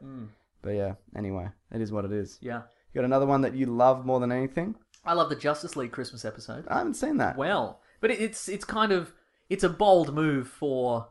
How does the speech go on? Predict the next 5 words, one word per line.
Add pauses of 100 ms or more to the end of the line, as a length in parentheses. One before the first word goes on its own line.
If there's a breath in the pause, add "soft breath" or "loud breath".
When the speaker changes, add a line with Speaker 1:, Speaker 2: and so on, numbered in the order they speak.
(1040)
Speaker 1:
a
kid's
cartoon
series.
Speaker 2:
Yeah.